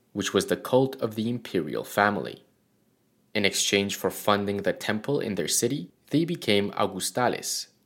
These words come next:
or members of the imperial cult. As such, they were given a special insignia they could wear in public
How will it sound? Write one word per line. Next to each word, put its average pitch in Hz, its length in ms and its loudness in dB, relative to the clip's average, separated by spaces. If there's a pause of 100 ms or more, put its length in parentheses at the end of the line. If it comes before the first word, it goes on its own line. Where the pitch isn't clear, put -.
or 104 140 4
members 107 560 2
of 107 100 -2
the 110 140 -2
imperial 85 560 -4
cult. - 480 -6 (1000)
As - 280 2
such, - 500 -2 (120)
they 110 100 6
were 95 120 4
given 98 320 4
a 95 60 0
special - 360 0
insignia 104 600 -2
they 120 140 -4
could 92 160 -4
wear 92 240 6
in 80 100 -6
public - 480 -2